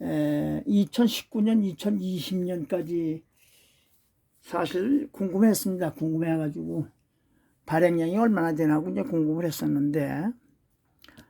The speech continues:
보시는 책이 요거 이천이십이 년 금년 책이 되겠습니다.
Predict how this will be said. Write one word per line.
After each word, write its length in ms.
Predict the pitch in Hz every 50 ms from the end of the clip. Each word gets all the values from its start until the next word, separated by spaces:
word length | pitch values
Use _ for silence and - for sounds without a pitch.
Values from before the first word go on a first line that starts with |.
| _ _ _ _ _ _ - - 165 -
보시는 500 | - - 180 160 165 175 175 180 175 170
책이 240 | 160 - 175 175 170
요거 300 | 170 165 165 160 160 156
이천이십이 880 | 160 170 180 180 156 - - 190 185 180 175 165 139 - 190 170 175 165
년 180 | 160 160 147
금년 300 | - - 170 180 180 170
책이 240 | 151 - 185 190 196
되겠습니다. 680 | 180 175 151 147 - - 151 156 151 139 120 - -